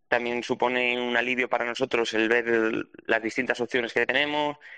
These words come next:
Estuvimos a finales de octubre corriendo en Madrid en una carrera que hay, que organiza la Asociación veintidós Q once, donde vimos personas con esta afección de todas las edades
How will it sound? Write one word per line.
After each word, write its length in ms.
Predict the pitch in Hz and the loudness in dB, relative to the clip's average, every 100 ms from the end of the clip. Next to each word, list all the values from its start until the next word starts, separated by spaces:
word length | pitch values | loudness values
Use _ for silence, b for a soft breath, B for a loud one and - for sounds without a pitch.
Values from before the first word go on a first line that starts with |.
| B B _ | B B _
Estuvimos 920 | - 123 120 127 127 123 127 123 - | -4 -2 2 4 4 4 4 2 0
a 180 | 139 120 | -2 -2
finales 560 | - 117 120 120 117 110 | -4 0 2 2 0 0
de 460 | 117 117 113 113 110 | 0 0 -2 0 -2
octubre 560 | - 131 117 117 113 | 0 2 2 2 0
corriendo 360 | 113 117 117 117 | -2 -2 0 0
en 60 | |
Madrid 320 | 113 110 127 120 | 2 0 -2 -2
en 80 | 120 | -2
una 100 | 117 | 0
carrera 320 | 113 113 113 | 0 2 0
que 120 | 113 | 0
hay, 460 | 113 110 110 107 B _ | 0 0 0 -2 B _
que 80 | 117 | -2
organiza 320 | 117 117 117 | 0 -2 -4
la 40 | |
Asociación 340 | 110 117 117 117 | -2 0 0 -2
veintidós 360 | 113 117 113 | -2 -2 -2
Q 120 | - | 2
once, 540 | 120 131 - 123 120 - B B - | 2 2 0 -2 -2 -4 B B -2
donde 220 | 120 117 | 0 2
vimos 420 | 123 120 113 - - | 0 0 -2 -8 -6
personas 500 | - 117 120 117 117 | -2 -2 0 0 0
con 220 | - 117 113 | 0 0 0
esta 420 | - 110 110 110 | 0 0 0 -2
afección 580 | - 110 - 120 113 113 | -2 -4 0 0 0 0
de 120 | 113 | 0
todas 320 | - 120 117 | 2 2 2
las 160 | 113 113 | 0 0
edades 460 | 117 127 143 151 | 2 2 0 -4